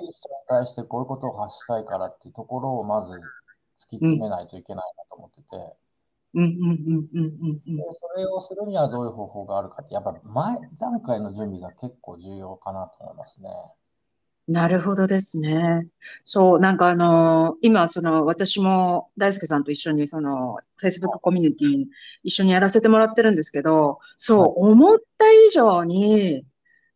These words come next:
Speaker 2: いや、こんなにこう、なんだろう、緻密に計画して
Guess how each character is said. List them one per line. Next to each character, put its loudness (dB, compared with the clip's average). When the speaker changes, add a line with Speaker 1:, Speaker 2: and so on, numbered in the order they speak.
Speaker 2:
い -2
や、 4
こ 2
ん 0
な 0
に -4
こ 6
う、 -8
な 2
ん 2
だ 0
ろ -2
う、 -6
緻 0
密 2
に -2
計 4
画 -2
し -10
て 0